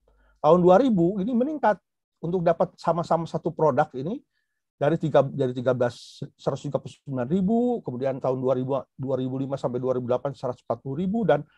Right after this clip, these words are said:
dua ribu sepuluh lihat ini makin lama makin meningkat. Artinya, eh, apa, eh,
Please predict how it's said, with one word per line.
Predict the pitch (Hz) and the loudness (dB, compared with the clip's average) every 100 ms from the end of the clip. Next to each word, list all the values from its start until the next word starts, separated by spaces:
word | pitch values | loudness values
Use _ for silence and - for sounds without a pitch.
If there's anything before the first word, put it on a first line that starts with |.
| _ - | _ -6
dua | 143 143 | 0 0
ribu | |
sepuluh | 147 - 180 208 | 0 0 2 2
lihat | 180 175 165 | 4 2 2
ini | 190 | 0
makin | 170 165 151 | -2 -2 -2
lama | 180 196 151 | -2 -2 -4
makin | 143 139 | -6 -8
meningkat. | 147 180 151 135 _ _ _ - | -4 -4 -2 -4 _ _ _ -6
Artinya, | 143 139 135 160 220 _ _ _ _ _ _ _ _ _ _ _ _ _ - | -4 -2 -2 0 -2 _ _ _ _ _ _ _ _ _ _ _ _ _ -10
eh, | 143 165 226 - - 151 151 | -4 0 -2 -4 0 2 4
apa, | 151 196 226 | 2 0 -2
eh, | - 156 | 0 0